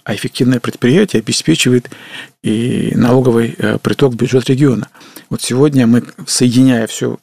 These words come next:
три в одном, уже можем говорить, что мы уже научились сотрудничать. Э, три института: бизнес,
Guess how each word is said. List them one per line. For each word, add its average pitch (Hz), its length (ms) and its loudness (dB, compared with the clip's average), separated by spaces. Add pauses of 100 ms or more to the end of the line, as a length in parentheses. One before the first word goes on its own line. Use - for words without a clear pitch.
три 127 160 -2
в 113 100 -4
одном, 160 420 2 (580)
уже 117 320 2
можем 123 340 2
говорить, 113 380 0
что - 240 -4
мы 120 160 4
уже 120 140 2
научились 135 640 2
сотрудничать. - 880 -2 (340)
Э, 107 400 -4 (140)
три 139 200 2
института: 117 600 -2 (100)
бизнес, 117 800 -2